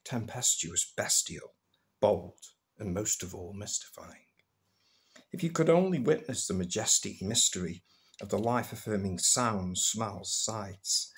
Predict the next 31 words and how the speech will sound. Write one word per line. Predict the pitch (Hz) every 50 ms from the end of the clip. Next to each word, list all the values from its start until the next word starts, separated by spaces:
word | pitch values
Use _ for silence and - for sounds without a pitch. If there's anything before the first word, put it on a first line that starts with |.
| - - - - -
I'm | - 110 110
alive | 110 107 110 120 123 135 143 135 107 92 87 82 - - _ -
as | 113 -
I | - - -
plod | - - 110 104 -
my | 107 101 101 98
way | 95 95 110 127
through | 131 - - - 95 87
this | - 95 -
delectable | - - 87 85 87 82 - - _ - - 90 - 85 85 95 _ _ _ _ _
divinity. | - 92 90 - 82 82 85 - _ - - - _ _ _ _ _ _ _ _ _ _ _ - _ _ _ - _ _ _ _ _
Reminiscent | - 180 175 170 160 160 170 180 - - 180 135 123
of | - 101 95
a | 95
vexed | 92 95 110 117 113 - - - - - 98
virgin | 104 104 117 120 117 - 101 95 90 90 _ _ _
ploughing | - 101 92 98 98 98 95
his | 98 - -
first | - - - 95 98 92 - - - - -
field, | - 107 104 101 - - - _ _ _ - - _ _ _ _ _ _ _ _ _
this | - 127 - -
is | - -
what | 131 - -
has | - -
been | - - 117 113 107
affirmed | 101 101 - - 131 131 135 135 123 101 92 95 92 - - - _ _ _ -
as | 104 95
you | 98 95
experience | 92 - - - - - 123 117 117 107 104 101 101 98 98 - -
an | 90
incarnation | 95 92 92 - - 87 82 82 95 107 120 - - - -